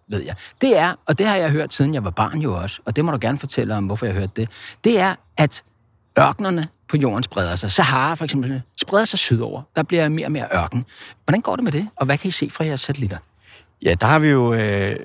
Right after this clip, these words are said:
Speaker 2: overraskende for mange fundet ud af for, for nogle år siden, at, øh, at jordens tørre områder, de her ørkenområder,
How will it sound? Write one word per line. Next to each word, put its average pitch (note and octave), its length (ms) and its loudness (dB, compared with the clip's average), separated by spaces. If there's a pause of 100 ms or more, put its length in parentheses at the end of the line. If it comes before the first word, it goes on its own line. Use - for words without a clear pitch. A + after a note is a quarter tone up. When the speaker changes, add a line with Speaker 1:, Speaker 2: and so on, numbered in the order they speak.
(380)
Speaker 2:
overraskende C#3 460 4
for A#2 120 2
mange G#2 280 2
fundet B2 240 2
ud B2+ 200 2
af A#2+ 260 4
for, G#2+ 240 4
for G2 360 0
nogle G#2 260 0
år A2+ 180 0
siden, B2 560 0
at, F#2 280 -2
øh, F2 420 2 (320)
at F2 140 0
jordens A#2 460 0
tørre G2 340 2
områder, G2+ 440 0
de G#2 140 -4
her G2 300 0
ørkenområder, F#2 720 -2